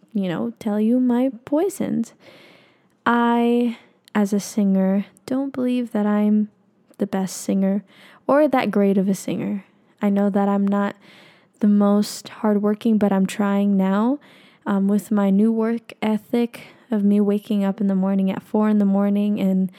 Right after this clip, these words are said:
you know, working on my blog, <laughs> podcasting, my YouTube channel.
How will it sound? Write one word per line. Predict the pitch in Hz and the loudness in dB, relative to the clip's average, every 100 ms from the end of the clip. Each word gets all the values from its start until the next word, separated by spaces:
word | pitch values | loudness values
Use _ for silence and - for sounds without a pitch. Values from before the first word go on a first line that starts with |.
| - - - | -20 -20 -8
you | - | -2
know, | 202 190 | 2 2
working | 196 202 202 208 196 | 2 0 -2 -2 0
on | 190 190 185 180 _ _ - | 0 0 -2 -4 _ _ -4
my | 196 196 | 0 0
blog, | 185 220 226 220 220 214 - _ _ | 2 2 4 4 2 -4 -16 _ _
<laughs> | _ _ - | _ _ -2
podcasting, | 240 262 - - 214 208 - 233 233 226 - - - | 0 0 -2 -4 -2 -2 0 0 2 0 -6 -10 0
my | 202 | 2
YouTube | 202 240 233 - 214 | 4 2 0 -2 -2
channel. | - 226 214 214 214 220 | 0 2 2 4 2 0